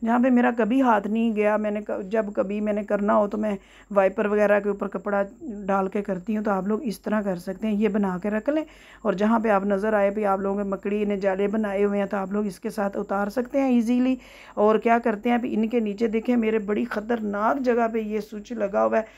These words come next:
इनको साफ़ करने के लिए लकड़ी के ऊपर मैंने ये बनाया है और ये मैं इसकी भी सफाई कर सकती हूँ। उम्मीद है ये भी टिप पसंद है। नेक्स्ट मेरी टिप है जी, चार्जर हम फ़ोन करते हैं तो इस तरह लटका के हम नीचे रख देते हैं, मोबाइल गिर जाता है, टूट जाता है,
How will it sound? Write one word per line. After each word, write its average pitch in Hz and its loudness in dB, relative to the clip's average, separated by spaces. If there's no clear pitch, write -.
इनको 247 4
साफ़ 196 2
करने 202 -4
के 220 -4
लिए 214 0
लकड़ी 208 -4
के 214 0
ऊपर 202 -2
मैंने 208 0
ये 202 0
बनाया 190 -2
है 302 2
और 196 -2
ये 190 -2
मैं 202 -2
इसकी 190 -6
भी 190 -6
सफाई 185 -12
कर 180 -16
सकती - -20
हूँ। 180 -12
उम्मीद 214 2
है 240 6
ये 226 2
भी 220 0
टिप 202 -4
पसंद 190 -6
है। 196 -2
नेक्स्ट 240 0
मेरी 277 0
टिप 247 0
है 247 4
जी, 262 0
चार्जर 208 2
हम 262 4
फ़ोन 220 -2
करते 240 -2
हैं 247 0
तो 233 -2
इस 220 -2
तरह 247 0
लटका 226 2
के 254 -2
हम 233 2
नीचे 220 2
रख 247 4
देते 240 2
हैं, 240 4
मोबाइल 214 4
गिर 233 0
जाता 226 2
है, 233 4
टूट 220 -4
जाता 226 2
है, 240 0